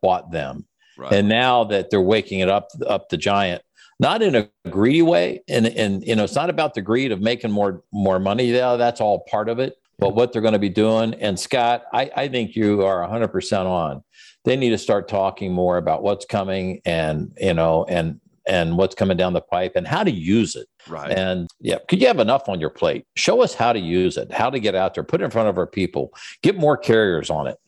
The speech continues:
Speaker 1: Yeah.
Speaker 2: Hey, I'm, I'm gonna help these agents real quick while we're on this podcast, uh, 'cause, you know, action, not words, right? So, guys, if, uh, let me see. Yeah, here it is.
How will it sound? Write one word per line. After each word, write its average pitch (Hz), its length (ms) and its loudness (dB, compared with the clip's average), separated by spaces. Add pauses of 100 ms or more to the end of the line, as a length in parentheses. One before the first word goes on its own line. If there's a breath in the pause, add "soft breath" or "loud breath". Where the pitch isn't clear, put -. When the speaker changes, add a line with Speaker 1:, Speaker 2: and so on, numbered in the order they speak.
(140)
Speaker 1:
Yeah. 170 160 4
Speaker 2:
Hey, 180 180 4
I'm, 220 160 2
I'm 202 220 2
gonna 233 160 4
help 214 200 2
these 196 220 -6
agents 185 400 -2
real 185 180 0
quick 185 360 0
while 160 200 2
we're 156 140 -2
on 151 100 -4
this 143 140 -8
podcast, 147 600 -2
uh, 139 280 -6
'cause, 127 380 -10
you 147 140 -4
know, 135 300 0
action, 139 460 -2
not 131 240 -2
words, 123 360 0
right? 117 320 0 (120)
So, - 220 -6
guys, 165 580 2
if, 139 420 2
uh, 135 420 4
let 127 180 -8
me 175 80 -2
see. 165 220 0
Yeah, 131 240 4
here 139 180 2
it 127 60 2
is. 123 280 2